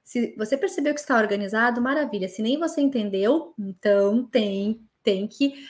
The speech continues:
adequar isso. De repente, escrever o seu, a sua interpretação, ler essa interpretação depois, para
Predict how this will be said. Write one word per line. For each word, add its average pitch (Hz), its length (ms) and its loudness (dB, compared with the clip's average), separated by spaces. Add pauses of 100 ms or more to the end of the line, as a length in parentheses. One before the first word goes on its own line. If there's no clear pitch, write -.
(120)
adequar 294 560 6
isso. 220 260 0
De 185 60 -4
repente, 202 380 -4
escrever 196 1120 4 (560)
o 220 80 0
seu, 208 460 4 (180)
a 190 60 -6
sua 214 200 -2
interpretação, 190 1000 -2 (200)
ler 214 720 6
essa 196 240 -4
interpretação 185 840 -4
depois, 196 800 -2 (580)
para 208 340 4